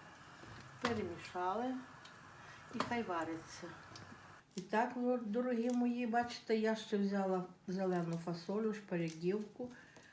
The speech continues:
почис-, пом-, почищу її, зараз помию, поставлю варити. Ми зробимо з нею салат. Який салат? В ході я вам розкажу. Це нам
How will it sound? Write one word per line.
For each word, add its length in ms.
почис-, 560
пом-, 140
почищу 720
її, 200
зараз 300
помию, 500
поставлю 580
варити. 500
Ми 140
зробимо 520
з 80
нею 260
салат. 680
Який 280
салат? 480
В 40
ході 480
я 160
вам 220
розкажу. 560
Це 60
нам 220